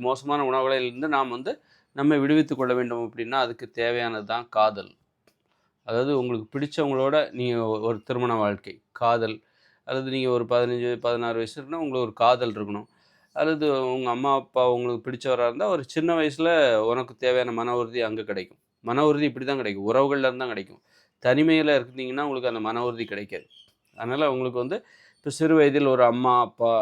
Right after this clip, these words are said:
இந்த அன்பு, இது பிடித்த, பிடித்தவர்களாக இருக்கிற அம்மா, அப்பா. அப்புறம் ஒரு வயசுக்கு அப்புறம் பதினஞ்சு வயசு, பதினாறு வயசு தாண்டிடுச்சுன்னா உனக்கு ஒரு காதல்,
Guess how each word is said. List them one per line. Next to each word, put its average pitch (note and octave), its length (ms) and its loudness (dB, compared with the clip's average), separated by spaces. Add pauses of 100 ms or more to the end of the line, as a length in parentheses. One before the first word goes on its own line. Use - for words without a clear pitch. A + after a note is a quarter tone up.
(1200)
இந்த C#3 280 2
அன்பு, A#2+ 360 2
இது A#2 160 -4
பிடித்த, C3+ 360 -4 (300)
பிடித்தவர்களாக B2 640 2
இருக்கிற A2+ 300 -2
அம்மா, A2 220 0
அப்பா. G#2 220 -8 (560)
அப்புறம் E3+ 320 6
ஒரு D3+ 100 6
வயசுக்கு D#3+ 400 4
அப்புறம் E3+ 240 -2
பதினஞ்சு C#3+ 360 2
வயசு, D#3+ 180 -2
பதினாறு C#3+ 360 0
வயசு D3+ 200 -2
தாண்டிடுச்சுன்னா C#3+ 460 -2 (440)
உனக்கு D3+ 240 2
ஒரு C3+ 160 0
காதல், C3+ 380 4